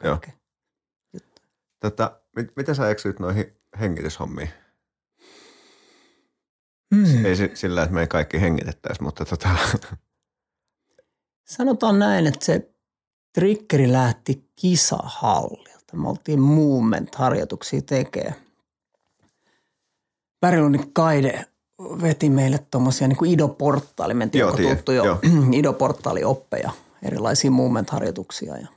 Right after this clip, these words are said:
Speaker 2: siellä sit alkoi ajat vähän puhua hengittämisestä. Ja sit vähän testailtiin. Nyt kävikin ilmi, että eihän meikäläisen palliassa tapahtunut oikeastaan yhtään mitään. Ja sehän tästä mielenkiintoista tekeekin, että oot urheilija ja et tiedä oikeasti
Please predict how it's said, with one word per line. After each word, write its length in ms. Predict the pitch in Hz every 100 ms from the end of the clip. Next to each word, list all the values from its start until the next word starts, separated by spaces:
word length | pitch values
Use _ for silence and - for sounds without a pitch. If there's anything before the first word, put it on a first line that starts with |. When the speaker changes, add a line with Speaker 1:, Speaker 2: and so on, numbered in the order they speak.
| _ _ -
Speaker 2:
siellä 280 | 240 190
sit 200 | 131 127
alkoi 280 | 131 - -
ajat 220 | - -
vähän 160 | - 139
puhua 260 | - 151 -
hengittämisestä. 760 | 135 - - - - - - -
Ja 60 | - _
sit 160 | -
vähän 180 | 151 143
testailtiin. 600 | 160 151 - 131 123 117
Nyt 100 | 139
kävikin 360 | - 143 143 147
ilmi, 240 | 147 131 113
että 180 | -
eihän 160 | 156 131
meikäläisen 460 | 139 139 156 151 135
palliassa 480 | 156 131 - -
tapahtunut 440 | - 151 139 - 160
oikeastaan 400 | - 151 - 156
yhtään 360 | 151 - - 151
mitään. 680 | 147 160 - - - - _ _ _ _ _ _ _ _ _ 139
Ja 260 | 151 73 -
sehän 220 | 165 165 151
tästä 160 | 139
mielenkiintoista 500 | 175 156 139 139 131
tekeekin, 500 | 175 160 131 110 107
että 260 | 101 - -
oot 160 | 135
urheilija 560 | 143 139 131 127 - 95
ja 80 | 95
et 160 | -
tiedä 180 | - 143
oikeasti 480 | - - 151 - -